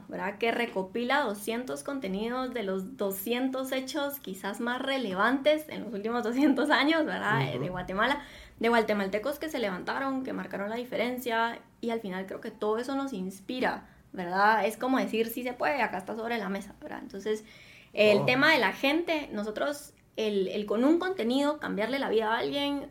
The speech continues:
Speaker 1: o darle una oportunidad a alguien, o que alguien venda, o que alguien emplee gente,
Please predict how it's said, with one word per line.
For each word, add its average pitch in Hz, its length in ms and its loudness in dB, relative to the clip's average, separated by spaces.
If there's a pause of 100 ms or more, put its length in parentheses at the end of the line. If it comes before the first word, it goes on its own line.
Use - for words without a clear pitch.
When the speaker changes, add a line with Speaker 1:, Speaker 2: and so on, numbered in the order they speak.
Speaker 1:
o 190 260 0
darle 233 240 2
una 285 140 0
oportunidad 202 460 -4
a 226 100 4
alguien, 262 340 0
o 226 140 -6
que 202 80 -6
alguien 226 400 -2
venda, 247 360 4
o 202 60 0
que 196 100 -8
alguien 226 340 -2 (260)
emplee 220 340 2
gente, 247 640 0